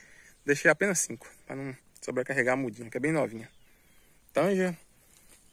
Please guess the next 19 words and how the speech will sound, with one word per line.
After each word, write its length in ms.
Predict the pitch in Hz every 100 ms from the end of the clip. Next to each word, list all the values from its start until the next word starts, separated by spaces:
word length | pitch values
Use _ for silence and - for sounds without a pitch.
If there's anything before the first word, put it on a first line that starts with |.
| _ - -
Não 140 | 160
conheço 340 | 156 135 131
ainda. 220 | 123 151 165
Nós 160 | 147
vamos 200 | 147 151 - -
tá 220 | 135 143 -
conhecendo 380 | 151 135 - 160
junto 260 | 131 131
aí. 140 | 120 110 - - - - - - - - _ - - - - - - -
É, 360 | 127 131 123 120 - - - - - - - -
próximo 260 | 214 214
aqui, 180 | 180 254
gente. 320 | 220 143 - - - - - - -
Temos 160 | - 160
mais 180 | 170 156
uma 100 | 165
laranja 280 | 160 151 156
seleta, 460 | 185 165 202
ó. 60 | 208